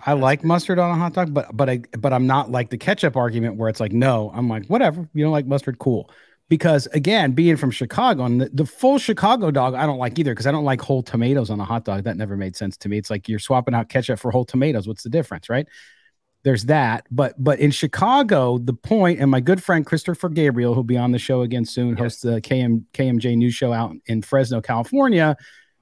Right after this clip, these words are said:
Speaker 1: He's from Chicago as well. One ingredient, and you have to try this, Mo, because they don't do it in New York. But when you, next time, if you decide, I don't know if you ever make hot dogs at home, but if you do, celery salt.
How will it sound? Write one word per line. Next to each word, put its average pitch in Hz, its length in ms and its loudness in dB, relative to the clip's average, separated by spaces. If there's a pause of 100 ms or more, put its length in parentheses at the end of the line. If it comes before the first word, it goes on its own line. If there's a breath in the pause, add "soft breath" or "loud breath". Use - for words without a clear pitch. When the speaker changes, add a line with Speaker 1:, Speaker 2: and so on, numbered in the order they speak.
(240 soft breath)
Speaker 1:
He's 220 160 4
from 214 80 2
Chicago 143 340 0
as 131 100 0
well. 131 200 0 (320 soft breath)
One 175 320 4
ingredient, 208 360 4
and 151 60 4
you 165 120 6
have 214 100 2
to 233 80 0
try 208 320 2
this, 175 180 -2
Mo, 98 320 -4
because 139 240 0
they 160 60 2
don't 202 180 2
do 208 140 4
it 196 80 2
in 156 120 4
New 151 60 4
York. 139 380 2
But 123 80 -6
when 139 140 2
you, 165 180 -2
next 180 300 -2
time, 208 280 0
if 135 80 -2
you 120 80 -2
decide, 110 440 -6
I - 20 -2
don't 110 100 -2
know 110 80 -2
if 98 80 -10
you 113 100 0
ever 113 120 0
make 175 180 0
hot 202 220 0
dogs 185 260 2
at 170 80 0
home, 175 220 2
but 147 100 0
if 123 80 -2
you 135 100 0
do, 131 560 2 (600)
celery 165 460 0
salt. - 380 -14